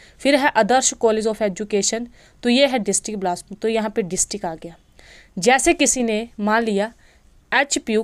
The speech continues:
कैंपस, एचपीयू यूनिवर्सिटी फिल करना है,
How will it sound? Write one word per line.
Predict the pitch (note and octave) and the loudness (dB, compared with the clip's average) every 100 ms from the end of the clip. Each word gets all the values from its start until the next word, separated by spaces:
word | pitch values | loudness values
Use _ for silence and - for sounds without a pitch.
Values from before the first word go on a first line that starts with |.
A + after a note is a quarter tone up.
| - | 0
कैंपस, | A#3 A3+ G#3+ A#3+ - | -2 0 -2 -2 -2
एचपीयू | - A3+ B3 A#3+ A3+ A#3 | -2 -2 -4 -4 -2 0
यूनिवर्सिटी | A3 G#3+ G3+ - C#4+ - _ - | 0 0 -2 -2 -6 -10 _ -4
फिल | - C4+ | 0 2
करना | A3 F3+ F#3 | 2 0 -2
है, | F3+ F3+ _ _ | -6 -10 _ _